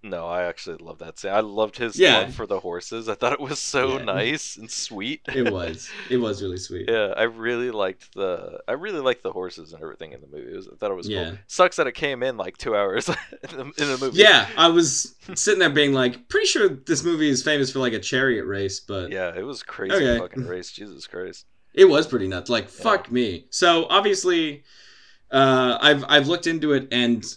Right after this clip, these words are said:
Speaker 2: everything says that it's still just a rumor and that nobody knows whether or not it really happened, that one of the stuntmen died.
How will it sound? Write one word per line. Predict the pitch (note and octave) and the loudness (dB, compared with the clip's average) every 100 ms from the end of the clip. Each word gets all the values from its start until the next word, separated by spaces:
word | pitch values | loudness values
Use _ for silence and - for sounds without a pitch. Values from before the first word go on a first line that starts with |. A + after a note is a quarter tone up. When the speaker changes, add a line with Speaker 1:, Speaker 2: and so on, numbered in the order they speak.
| _ | _
Speaker 2:
everything | C3 C3+ C#3 D3+ | 2 2 2 0
says | C3 B2+ B2 A2+ | 0 2 0 -2
that | G#2 | -6
it's | F2 | -6
still | - B2+ A#2+ | -6 0 0
just | A2+ G#2+ | 0 -6
a | A2+ | -6
rumor | F#2 A2+ A2 A2 A2 B2 | -4 -2 0 -2 -4 -6
and | - A2+ | -6 -4
that | G#2 - | -2 -4
nobody | A2 A2 G#2+ G#2+ | -2 -2 -2 -2
knows | G2+ G2+ G#2 G2+ F#2+ | -4 -4 -4 -4 -6
whether | G2+ G2 | -6 -6
or | |
not | F#2+ F#2+ | -6 -6
it | F#2 | -8
really | F2+ F#2+ F2+ | -8 -8 -8
happened, | - G#2 - C#3+ C#3+ - - - | -6 -6 -2 -4 -4 -14 -20 -10
that | G#2+ G2+ | -6 -6
one | A2 A2 | -6 -4
of | |
the | A2 | -4
stuntmen | A2 - B2+ C3+ C3+ B2+ | -6 -4 -4 -2 -2 -2
died. | A#2+ B2 D3 F#3 | -2 -2 -4 -8